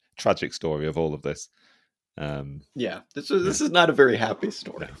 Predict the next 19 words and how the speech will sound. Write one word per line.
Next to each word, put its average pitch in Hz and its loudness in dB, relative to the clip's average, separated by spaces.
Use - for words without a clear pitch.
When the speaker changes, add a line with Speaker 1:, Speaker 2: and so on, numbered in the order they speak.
Speaker 2:
And 147 8
I 151 10
think 196 4
you're, 143 4
you're 143 4
absolutely 139 2
right 107 -2
to - -10
point - -6
that - -2
out, 95 0
that - -8
this, - 0
I 127 4
would 120 2
say 120 0
that 113 -2
this 127 2
is 104 0